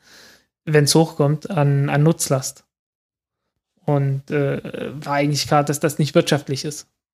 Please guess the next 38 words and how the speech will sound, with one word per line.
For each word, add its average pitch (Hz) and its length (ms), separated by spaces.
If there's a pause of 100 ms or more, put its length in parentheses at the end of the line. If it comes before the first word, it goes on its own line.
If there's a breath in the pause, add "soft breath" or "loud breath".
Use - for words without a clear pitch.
(720 loud breath)
Und 165 200
die 160 100
zusätzliche 170 500
Masse 160 240
musst 160 200
du 143 60
halt 143 120
auch 147 200
mit 156 180
einer 160 100
ersten 165 280
Stufe 147 300
dann 143 180
erstmal 139 280
hochbringen. 175 500 (960 loud breath)
Und, 151 440
äh, - 240
es, 180 220
es 214 180
wird 226 140
dann 208 100
sehr 196 140
schnell 196 180
unwirtschaftlich. 165 840
Und, 151 280
äh, 143 440
zweite 175 360
Stufe 190 840
Wiederverwendung, 165 720
das - 260
wird 151 160
nochmal, 135 600 (600 loud breath)
äh, 165 60 (880)
eine 160 200
ganz 151 440
andere 143 380
Sache 135 320
werden. 165 280